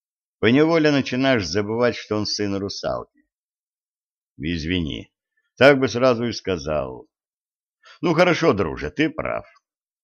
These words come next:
Раджав должен быть уничтожен, и это будет справедливо, как бы мы этого не добились. А справедливость? Когда мудрый Аркаим сядет на трон, он потом придумает, как изобразить это наиболее справедливо.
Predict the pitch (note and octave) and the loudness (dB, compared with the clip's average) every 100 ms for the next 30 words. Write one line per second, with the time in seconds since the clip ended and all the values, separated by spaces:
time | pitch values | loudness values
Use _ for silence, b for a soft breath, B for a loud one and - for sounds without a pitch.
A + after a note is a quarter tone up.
0 | _ B2 D3+ C3+ D#3 F#3+ D3 D#3 D#3+ C3+ | _ 4 4 4 6 6 8 4 4 2
1 | B2+ G#2+ B2 G#2+ G2+ G2 - - C#2 B1 | 0 -2 -4 -2 -2 -4 -6 -10 -10 -10
2 | B1 B1+ - A#2 C#3+ D3 D3 C3+ C3 B2+ | -14 -14 0 4 6 4 2 -4 -4 -6
3 | - - B2+ B2 G2 B1+ A1 G#1+ - _ | -10 -6 -6 -6 -10 -14 -12 -14 -16 _
4 | _ _ _ - A2 B2 C3+ C3 B2+ B2 | _ _ _ 2 4 4 2 2 0 0
5 | A#2 A2+ A2+ A2+ A2+ D#2 A#1 - - _ | 0 0 0 0 -2 -4 -12 -16 -20 _
6 | _ _ _ _ _ - G#2 - A2+ B2 | _ _ _ _ _ 0 0 2 2 4
7 | C#3+ D3 F#3 E3+ F2+ - _ _ _ _ | 4 0 -4 -4 -6 -12 _ _ _ _
8 | _ _ _ _ _ _ _ _ - E3 | _ _ _ _ _ _ _ _ 2 4
9 | E3 E3 D#3+ D3+ D3+ C#3 D3 D3 C#3 C#3+ | 4 6 6 8 8 6 2 4 2 2
10 | C3+ C3+ - C3 A#2 D3 D3 A2+ - _ | 2 0 2 0 2 4 4 2 -2 _
11 | _ _ _ G3+ F3+ D3+ D3+ - D3+ C3 | _ _ _ 2 2 6 4 6 4 4
12 | C#3 C#3 A2 E2+ D#2+ E2 - A2 G2 G2 | 0 0 -2 0 -2 -4 2 4 4 0
13 | D#2+ G2 G#2+ A2+ C#3 C3 B2 A2+ - A2 | -4 -2 0 -2 -4 -4 -4 -4 0 0
14 | A2 A2+ A#2 A#2 G#2+ G#2 G#2 - A2+ A#2 | 0 0 0 0 0 0 0 -2 -2 0
15 | A#2+ F2 C2+ A1+ | -2 -6 -12 -12